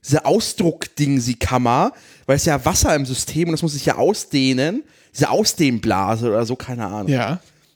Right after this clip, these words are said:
Speaker 1: Jedenfalls, das Ding, also ich werde, das ist meine letzte Gasetagenheizung in meinem Leben, weil das Ding hat sicher noch zehn Jahre oder so.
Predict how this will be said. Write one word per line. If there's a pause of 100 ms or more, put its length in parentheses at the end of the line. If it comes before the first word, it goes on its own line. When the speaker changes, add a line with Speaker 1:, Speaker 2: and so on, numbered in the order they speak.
Speaker 1:
Jedenfalls, (1120)
das
Ding,
also
ich
werde,
das
ist
meine
letzte
Gasetagenheizung
in
meinem
Leben, (400)
weil
das
Ding
hat
sicher
noch
zehn
Jahre
oder
so.